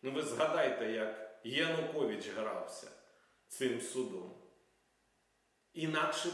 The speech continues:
бути не може. Інакше бути не може, тому що судді завжди під владою чи під грошима. І не лише в Україні, в усіх країнах. Отже, дивіться, що я пропоную.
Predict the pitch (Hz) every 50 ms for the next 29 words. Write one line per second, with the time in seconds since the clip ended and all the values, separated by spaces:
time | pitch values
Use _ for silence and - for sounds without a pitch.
0 | - 135 147 165 160 160 165 160 156 165 165 165 165 156 135 104 - - - -
1 | - - - - - - _ _ _ - 120 123 120 131 139 143 139 - - 139
2 | 127 117 131 135 131 135 135 127 131 131 131 131 143 147 127 107 110 113 - -
3 | - 123 113 120 123 120 - 131 120 110 - - 165 156 151 143 131 135 139 127
4 | 117 - 131 131 131 123 117 - 117 107 107 98 - - 117 113 - 104 110 120
5 | 143 147 147 151 147 156 160 160 160 156 - - - 117 - - 123 117 107 113
6 | - - 117 113 - - - 107 - - - - - - - - _ _ _ _
7 | _ _ _ _ _ _ _ _ _ _ _ - 135 135 135 131 120 123 120 -
8 | 123 117 107 110 113 110 113 110 107 107 104 101 95 95 92 90 92 - - 113
9 | 98 - - - 90 85 73 - - - - - - _ _ _ _ _ _ _
10 | _ _ _ _ _ _ - - _ - 160 160 160 156 - - - - - -
11 | - - - - - - - _ _ _ - - - 127 135 131 131 123 - -
12 | - - - - - - - - - _ _ _ _ _ _ _ _ _ _ -
13 | - - - 143 156 156 156 143 143 - 143 139 120 - 143 143 139 135 131 120
14 | 110 - -